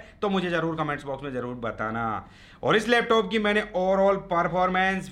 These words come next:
video render, वैसे gaming laptop नहीं है लेकिन फिर भी मैंने इसमें जी टी five game play किया था और जो result मेरे सामने आया है,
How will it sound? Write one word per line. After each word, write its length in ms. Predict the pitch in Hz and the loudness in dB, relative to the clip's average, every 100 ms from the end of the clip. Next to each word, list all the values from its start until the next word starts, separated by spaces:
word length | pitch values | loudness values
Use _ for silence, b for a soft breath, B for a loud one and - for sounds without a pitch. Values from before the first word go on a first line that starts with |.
| 123 | -6
video 320 | 147 151 156 | -2 2 4
render, 380 | 156 156 170 180 | 2 2 0 0
वैसे 240 | 185 185 | 0 -2
gaming 300 | 156 160 196 180 | 0 2 2 0
laptop 320 | 165 170 165 | 0 0 0
नहीं 180 | 160 170 | 0 0
है 60 | |
लेकिन 220 | 185 170 170 | 0 -2 0
फिर 160 | 240 | -2
भी 80 | 294 | 0
मैंने 220 | 254 202 | 0 0
इसमें 220 | 196 185 170 | -2 -4 -4
जी 120 | 160 | -4
टी 100 | 160 | -2
five 200 | 156 147 | -2 -2
game 180 | 151 151 | -2 -4
play 160 | 147 143 | -4 -6
किया 200 | 135 131 | -2 -2
था 200 | 151 175 - B B | 2 2 0 B B
और 140 | 214 | 2
जो 120 | 240 294 | 4 4
result 380 | 269 262 285 262 | 4 4 2 0
मेरे 240 | 233 214 | 0 0
सामने 400 | 208 175 170 175 | 0 0 0 0
आया 160 | 151 | 0
है, 80 | 147 | 0